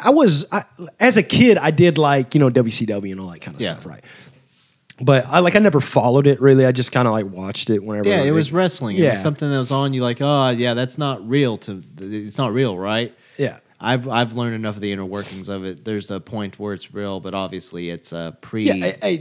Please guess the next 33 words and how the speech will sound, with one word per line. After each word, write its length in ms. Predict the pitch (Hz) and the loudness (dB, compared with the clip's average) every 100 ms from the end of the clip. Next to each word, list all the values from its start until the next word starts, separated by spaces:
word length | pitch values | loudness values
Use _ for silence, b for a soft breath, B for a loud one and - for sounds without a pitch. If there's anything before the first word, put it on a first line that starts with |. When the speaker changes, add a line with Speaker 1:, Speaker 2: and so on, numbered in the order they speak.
| - | -4
Speaker 1:
a 80 | 165 | 2
Speaker 2:
predetermined, 560 | 170 156 226 240 214 185 | 4 4 4 4 4 2
Speaker 1:
scripted 140 | 160 | 2
Speaker 2:
a 20 | 127 | 0
scripted 300 | - 170 131 | 0 2 4
Speaker 1:
type, 120 | 156 | 2
Speaker 2:
thing, 280 | 208 165 127 | 0 0 2
but 100 | 202 | 2
Speaker 1:
yeah. 180 | 147 113 | 2 2
Speaker 2:
it's 80 | |
very 260 | 185 208 156 | 4 4 4
physical, 520 | 131 143 113 107 107 | 2 -2 -4 -8 -8
very, 240 | 104 143 127 | -2 0 4
Speaker 1:
Oh, 80 | |
Speaker 2:
very 140 | 196 240 | 6 6
Speaker 1:
yeah, 100 | 311 | 8
yeah, 80 | 247 | 8
Speaker 2:
real. 80 | 247 | 8
Speaker 1:
yeah. 100 | 208 | 8
No, 120 | 220 | 6
the 80 | 190 | 4
physicality 720 | 320 269 233 202 214 185 151 | 4 2 4 4 6 6 8
of 80 | 143 | 6
it 140 | 135 | 6
is 180 | 131 120 | 6 6
very 300 | 117 131 120 | 4 4 4
real, 320 | 110 117 127 | 2 2 4
and 100 | 123 | 2
I, 80 | 120 | 0
but 240 | 120 135 143 | -2 -2 2
I 80 | 165 | 4
know 200 | 156 143 | 6 4
it's, 220 | 127 | 2